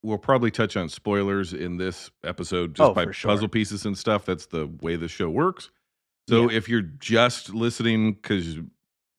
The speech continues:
Speaker 1: the algorithm has brought you here, welcome to Piecing It Together.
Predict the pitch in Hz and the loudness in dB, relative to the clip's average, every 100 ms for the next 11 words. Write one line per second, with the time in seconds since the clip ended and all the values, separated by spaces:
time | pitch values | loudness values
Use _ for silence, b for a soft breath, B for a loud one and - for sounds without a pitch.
0 | _ _ _ 98 95 104 95 107 98 101 | _ _ _ -2 2 2 2 0 2 2
1 | 101 80 101 101 98 95 98 95 90 92 | 0 0 2 2 0 -2 0 0 -2 -2
2 | 92 85 90 87 101 92 92 85 85 90 | -4 -4 -6 -4 -2 -2 -2 -4 -4 -2
3 | 90 | -4